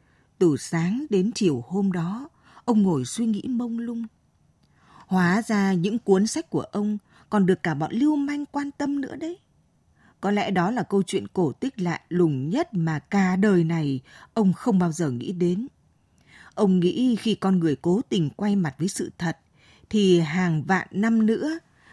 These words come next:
người ta cũng không thể giải quyết triệt để những vấn đề nhức nhối đang hủy hoại cuộc sống tốt đẹp, khi sự dối trá lên ngôi thì con người không bao giờ có tự do và lương thiện thực sự.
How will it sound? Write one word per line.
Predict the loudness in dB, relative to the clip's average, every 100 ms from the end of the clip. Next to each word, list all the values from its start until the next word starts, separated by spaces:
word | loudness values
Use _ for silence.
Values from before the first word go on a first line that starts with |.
| 2
người | 2
ta | 2 0 -2 0
cũng | -2 -4
không | -2 -2 0
thể | 0 -2
giải | -4 -6
quyết | -4 -6 -2
triệt | -2 0
để | 0 0 -2
những | -6
vấn | -4 -2
đề | 0 -2
nhức | 0 -2 0
nhối | 0 2 0 -2
đang | -2
hủy | 2 2 2
hoại | -2 -6 -6
cuộc | -2 -4
sống | -2 -2 -2
tốt | -2 -4 -4
đẹp, | -4 -4 -8 -16 -20 -20 -18
khi | -2 0 2
sự | 0 -2
dối | 0 2 4 2
trá | 0 -2 0
lên | 0 2 0
ngôi | 0 0 -4 -12 -6 0
thì | 2
con | 2 2
người | 2 2
không | 0 -4 0 0
bao | 0 0
giờ | 0 2 2 0
có | -4 -4 -4 -4
tự | -4 -4
do | -6 -4 -4 -6 -6
và | -4
lương | 0 0 0
thiện | -2 -6 -6 -6
thực | -4 -4
sự. | -6 -4 -4